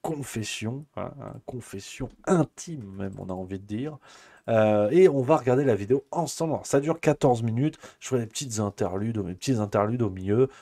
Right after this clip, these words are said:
On va commenter, on va discuter, parce que c'est très important de voir, enfin, je sais pas ce que, on,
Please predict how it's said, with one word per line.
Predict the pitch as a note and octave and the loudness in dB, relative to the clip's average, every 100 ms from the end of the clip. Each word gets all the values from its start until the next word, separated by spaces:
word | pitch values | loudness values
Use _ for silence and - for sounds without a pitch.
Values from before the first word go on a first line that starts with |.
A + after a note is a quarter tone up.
| _ | _
On | G#2 | 2
va | G#2 B2+ | 6 6
commenter, | - A#2+ A2 D3+ | 6 4 4 2
on | D#3 | 2
va | A2 | 2
discuter, | G#2 - C3 E3+ | 0 -4 -2 2
parce | A#2+ - | 2 2
que | C3+ - - - | 0 -2 -20 -6
c'est | - A#2+ - | 0 0 0
très | - G3+ F3+ C#3 | 4 8 8 8
important | A#2+ B2 - D3 E3+ E3 | 4 0 2 0 0 0
de | A2 | 2
voir, | G#2 G#2+ C3+ F3 D#3 | 2 4 4 2 -2
enfin, | - - _ _ _ | -10 -14 _ _ _
je | G2+ | -8
sais | - | 2
pas | C#3 D3 | 4 4
ce | |
que, | - | 0
on, | A#2+ A#2+ | -4 -4